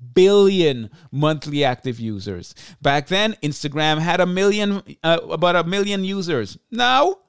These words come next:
a billion. I don't know if you realize this, but billion with a B is more than million by a lot. <laughs> Pinterest had ten thousand users.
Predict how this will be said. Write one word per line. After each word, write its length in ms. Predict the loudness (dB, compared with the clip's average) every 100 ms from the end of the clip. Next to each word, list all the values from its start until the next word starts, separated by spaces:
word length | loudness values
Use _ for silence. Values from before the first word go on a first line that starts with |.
| _ -2
a 160 | 0
billion. 920 | 0 0 2 6 4 2 0 0 0 -6 _ _ -2
I 80 |
don't 140 | 2 4
know 60 |
if 120 | 2 0
you 140 | -2
realize 400 | 2 2 4 2
this, 140 | 0
but 400 | 0 0 0 -2
billion 420 | 2 4 4 2 0
with 140 | 0
a 80 | 0
B 340 | 0 2 4
is 160 | 4 4
more 320 | 4 6 4
than 300 | 4 4 4
million 480 | 6 6 4 2 2
by 120 | 2
a 120 | 4
lot. 400 | 4 4 2 -2 -10
<laughs> 140 | -2 -4 -2 -8 -6 -6 -6 -8 -18 -12 -8 -8 -8 -6
Pinterest 640 | -4 -2 -2 0 0 -2 -8 _ _
had 280 | -2 -2 -4 _
ten 440 | -12 -8 -6 -6 -6
thousand 1000 | -10 -6 -4 0 0 0 -4 -4 -4 -2
users. 1080 | -2 -2 -2 -2 -4 -2 0 0 -2 -10